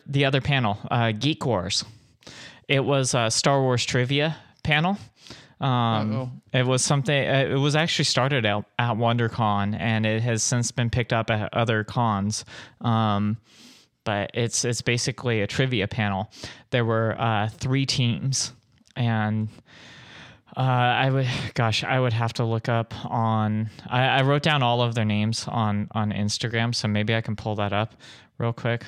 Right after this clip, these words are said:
Speaker 1: Let's see. No, that's not the panel. Uh, here we go.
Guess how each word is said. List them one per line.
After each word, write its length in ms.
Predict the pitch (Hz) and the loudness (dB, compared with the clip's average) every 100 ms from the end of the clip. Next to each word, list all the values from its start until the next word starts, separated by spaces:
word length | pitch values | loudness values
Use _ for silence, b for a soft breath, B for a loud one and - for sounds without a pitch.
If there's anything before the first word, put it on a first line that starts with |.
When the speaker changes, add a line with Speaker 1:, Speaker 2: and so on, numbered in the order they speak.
| - | -12
Speaker 1:
Let's 160 | 120 - | -8 -6
see. 280 | - - - - - - - - - 151 | -6 -8 -10 -14 -12 -10 -10 -10 -8 -4
No, 540 | 147 143 135 104 104 | -2 -2 -2 -2 -2
that's 200 | 104 - | -2 -2
not 120 | 120 | -6
the 60 | - | -4
panel. 540 | - 156 151 151 151 B B B - | -4 -2 0 -2 -4 B B B -6
Uh, 300 | 107 107 110 | -2 -2 -2
here 220 | 110 127 | -2 -2
we 80 | 117 | 0
go. 300 | 120 120 | 0 0